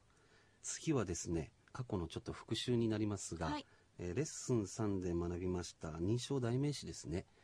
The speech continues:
Speaker 1: これで言うとどうなりますでしょう？えー、例文はですね、「私も行かない」。
Speaker 2: 「私も行かない」。
Speaker 1: はい。
Speaker 2: えー、クワニカそもクオマンですね。
Speaker 1: はい、そうです。あの、認証代名詞、私もという場合には、えー、クアニカという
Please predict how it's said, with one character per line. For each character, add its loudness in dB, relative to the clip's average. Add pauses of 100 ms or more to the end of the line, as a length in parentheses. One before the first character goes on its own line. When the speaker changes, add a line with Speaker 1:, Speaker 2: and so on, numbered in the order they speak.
(200)
Speaker 1:
こ -2
れ 2
で 2
言 4
う -2
と 0 (160)
ど 0
う 2
な 2
り 0
ま 2
す -10
で -4
し -10
ょ -8
う？ -12
え -12 (360)
ー、 -10
例 4
文 2
は 0
で -2
す -6
ね、 -2 (480)
「私 -2
も 4
行 -4
か 0
な 2
い」。 -6 (340)
Speaker 2:
「私 -4
も 0
行 -6
か -8
な -4
い」。 -6
Speaker 1:
は 0
い。 -2 (240)
Speaker 2:
え -10
ー、 -8 (360)
ク -4
ワ 2
ニ -4
カ 0
そ -4
も 0 (260)
ク -4
オ -2
マ 0
ン -6
で -12
す -12
ね。 -2 (180)
Speaker 1:
は 0
い、 0
そ 0
う 0
で 2
す。 -12
あ 2
の、 2
認 4
証 0
代 2
名 2
詞、 -4
私 -2
も 2
と 0
い 4
う 2
場 0
合 2
に 2
は、 2
え -2
ー、 -10
ク 2
ア 4
ニ 4
カ 0
と 0
い 2
う -12